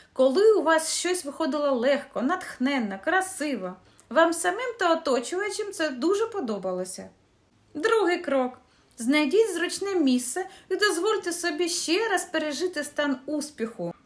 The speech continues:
При цьому корисно запитати у себе, що я бачив, коли у мене все так добре виходило, що я відчував при цьому, що чув. Тобто задіяти всі три репрезентативні системи,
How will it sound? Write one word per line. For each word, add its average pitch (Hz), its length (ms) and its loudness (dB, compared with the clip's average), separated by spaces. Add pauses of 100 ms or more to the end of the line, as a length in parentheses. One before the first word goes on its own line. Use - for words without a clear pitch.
При 330 180 2
цьому 453 420 2 (960)
корисно 240 480 2
запитати 349 600 0
у - 20 0
себе, 185 520 -4 (100)
що - 220 -4
я 392 180 2
бачив, 254 520 2 (180)
коли 302 260 0
у 285 40 0
мене 285 240 0
все 277 180 -6
так 254 200 -6
добре 247 260 -2
виходило, 226 580 -6 (260)
що - 180 -2
я 415 160 4
відчував 311 680 2
при 294 140 -4
цьому, 269 480 -2 (120)
що 392 280 -2
чув. 277 360 -4 (380)
Тобто 330 300 -2
задіяти 349 600 0
всі 320 240 -6
три 359 260 -4
репрезентативні 269 880 -2
системи, 349 580 -4